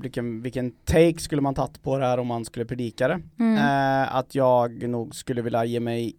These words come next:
Speaker 1: in i, och att jag nog tänker att jag ska göra, eh, liksom att jag sa att jag tänker nog att jag skulle göra det på söndagen.
Speaker 2: Mm.
Speaker 1: Eh, om att tala om David och så vidare. Och skulle, om man inte gör det första advent skulle jag säga att man ska göra det nu.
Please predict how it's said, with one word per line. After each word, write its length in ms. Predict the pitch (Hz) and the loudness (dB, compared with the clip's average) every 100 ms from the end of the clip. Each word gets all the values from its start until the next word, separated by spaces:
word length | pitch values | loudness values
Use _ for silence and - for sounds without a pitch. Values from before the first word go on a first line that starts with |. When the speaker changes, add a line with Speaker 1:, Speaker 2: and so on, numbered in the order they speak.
| - | -6
Speaker 1:
in 360 | 156 180 180 | -2 -2 -2
i, 300 | 170 151 151 139 | -2 0 0 0
och 220 | 131 135 | 0 0
att 120 | 131 | 0
jag 80 | 131 | -4
nog 100 | 123 | -4
tänker 260 | 127 120 | -4 -4
att 80 | 120 | -4
jag 80 | 113 | -4
ska 120 | - | 0
göra, 280 | 117 113 92 - 127 123 | 2 2 0 -4 -2 0
eh, 40 | 120 | 0
liksom 320 | 127 139 123 | -4 -4 -4
att 140 | 120 | -4
jag 120 | 120 113 | -4 -4
sa 140 | 120 | -4
att 100 | 113 | -4
jag 240 | 110 - | -6 -6
tänker 240 | - 120 113 | -8 -6 -6
nog 100 | 120 | -8
att 60 | |
jag 100 | 113 | -8
skulle 160 | 104 120 | -8 -4
göra 200 | 113 123 | -2 0
det 200 | 147 165 170 _ | 0 -2 -6 _
på 100 | - | -8
söndagen. 520 | 131 117 127 165 - _ | -6 -4 -4 -6 -10 _
Speaker 2:
Mm. 280 | 226 214 226 - | -2 0 -2 -4
Speaker 1:
Eh, 360 | 120 120 120 123 | -2 0 0 -2
om 140 | 123 | -4
att 120 | 120 | -2
tala 260 | 139 123 139 | 0 2 4
om 180 | 160 147 | 4 4
David 440 | 135 120 120 117 | 4 4 0 -6
och 80 | 123 | -8
så 100 | 131 | -6
vidare. 340 | 120 117 120 | -2 0 0
Och 400 | - 113 123 123 - _ _ _ _ _ _ _ - | 0 2 2 2 -2 _ _ _ _ _ _ _ -18
skulle, 360 | - 156 147 | -4 2 6
om 240 | 143 147 147 | 6 4 2
man 200 | 151 170 | 2 2
inte 300 | 156 147 196 | 2 4 6
gör 280 | 202 160 | 8 6
det 100 | 139 | 4
första 280 | 131 135 147 | 0 -2 0
advent 240 | 160 123 113 | 0 0 -4
skulle 180 | 127 | -2
jag 80 | 120 | -2
säga 180 | 127 120 | 0 -2
att 80 | 120 | -4
man 100 | 127 | -6
ska 160 | - | -2
göra 200 | 120 120 | 0 0
det 60 | 120 | -2
nu. 180 | 170 | -2